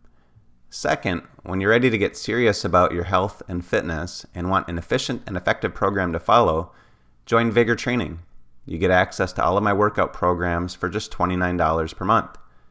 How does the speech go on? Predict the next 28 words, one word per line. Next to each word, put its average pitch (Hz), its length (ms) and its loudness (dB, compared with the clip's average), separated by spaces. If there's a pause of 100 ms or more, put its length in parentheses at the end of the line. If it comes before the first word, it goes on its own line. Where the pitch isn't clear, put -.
(640)
Learn 117 280 4
more 87 440 2
and 87 220 -4
join 98 640 2
at 101 140 -6
tom 87 240 0
nicola 90 340 0
dot 85 300 0
com 80 580 -6
slash 76 640 -6 (240)
vigor. 92 480 0 (1300)
On 123 160 4
to 127 40 4
the 113 140 6
article. 85 500 2 (1200)
Can 104 140 -12
you 117 120 -2
lose 131 200 -4
weight 107 300 0
without 101 420 -4
cardio? 135 500 -2 (1080)
Can 165 160 -8
you 196 80 -4
lose 127 400 -2
weight 101 240 -2
without 98 320 -2
doing 95 240 -4
cardio? 98 540 -2